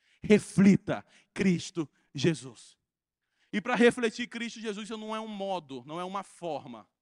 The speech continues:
Para refletir Cristo Jesus, se eu estou nele, basta eu agir naturalmente. É esse entendimento. Amém? Seguindo.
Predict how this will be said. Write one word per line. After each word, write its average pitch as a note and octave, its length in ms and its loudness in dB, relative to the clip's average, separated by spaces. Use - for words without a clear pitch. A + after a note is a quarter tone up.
Para E3+ 100 -10
refletir F#3+ 520 -8
Cristo G3 240 -16
Jesus, C#3+ 480 -8
se - 140 -4
eu F3+ 80 2
estou G3+ 280 -6
nele, C#3 320 -12
basta E3+ 380 -4
eu E3 140 -6
agir D#3 440 -8
naturalmente. D3 840 -10
É G3+ 140 2
esse A3 300 0
entendimento. E3+ 680 -12
Amém? F#3+ 400 -4
Seguindo. D#3+ 540 -8